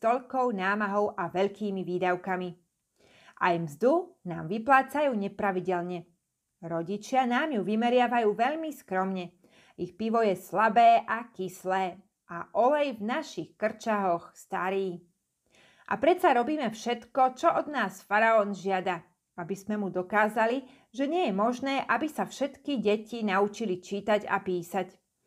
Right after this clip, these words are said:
Môžu sa to naučiť iba tie najlepšie z nich. Podľa nás je šialenstvo, že sa aj dievčatá učia písať.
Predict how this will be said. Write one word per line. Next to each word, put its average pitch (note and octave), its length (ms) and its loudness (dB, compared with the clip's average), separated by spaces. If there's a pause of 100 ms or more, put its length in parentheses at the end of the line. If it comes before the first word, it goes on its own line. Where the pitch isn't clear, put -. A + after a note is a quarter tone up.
(380)
Môžu G3+ 400 0
sa D#4 160 4
to C#4+ 160 -2
naučiť B3 400 -2
iba D4 240 0
tie C#4+ 240 0
najlepšie A#3+ 640 0
z G#3+ 160 -6
nich. F3 160 -8 (800)
Podľa F#3 320 0
nás G#3+ 320 2
je F3+ 160 0
šialenstvo, G#3+ 960 0
že A#3 160 -4
sa D#4 240 0
aj E3 240 -4
dievčatá A#3+ 720 0
učia F#3 400 -2
písať. F3+ 560 -4